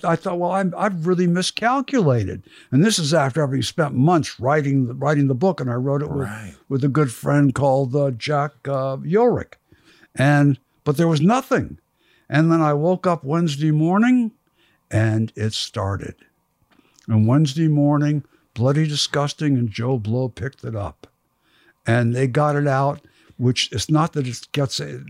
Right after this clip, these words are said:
Speaker 1: it, it's probably nothing compared to the people that are listening to us here. But for the, for the community, for the horror community,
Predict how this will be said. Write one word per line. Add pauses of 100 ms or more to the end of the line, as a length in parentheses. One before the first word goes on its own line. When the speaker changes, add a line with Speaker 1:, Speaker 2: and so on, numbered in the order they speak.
(240)
Speaker 1:
it,
it's
probably
nothing
compared
to
the
people
that
are
listening
to
us
here. (680)
But (260)
for
the,
for
the
community,
for
the
horror
community,